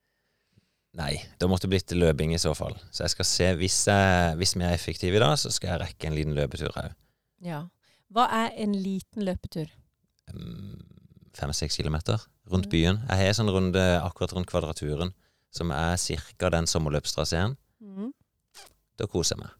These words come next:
Speaker 1: Det blir egentlig
Speaker 2: Ja.
Speaker 1: bare for å få lufte hodet litt, og så, nå er jeg jo i, i gang på et løp da, mot, eh, store mål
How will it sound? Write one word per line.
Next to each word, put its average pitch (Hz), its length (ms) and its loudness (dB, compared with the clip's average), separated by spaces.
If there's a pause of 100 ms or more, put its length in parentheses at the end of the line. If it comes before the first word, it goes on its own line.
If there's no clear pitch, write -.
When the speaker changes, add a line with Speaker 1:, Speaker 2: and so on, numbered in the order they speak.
(120)
Speaker 1:
Det 82 100 -4
blir 82 140 0
egentlig 101 220 2
Speaker 2:
Ja. 82 80 6
Speaker 1:
bare - 100 -4
for 78 80 0
å 76 80 -6
få 82 160 -4
lufte - 240 -6
hodet 67 160 -2
litt, 107 220 -2
og - 100 -2
så, 85 220 2 (1120)
nå 90 80 0
er 87 200 2
jeg 104 40 6
jo 98 240 8
i, - 200 -4
i - 20 -2
gang 92 280 4
på 98 140 -4
et 92 80 0
løp 92 240 6
da, 95 140 4
mot, 85 280 2
eh, 85 480 2
store 98 400 2
mål 104 200 6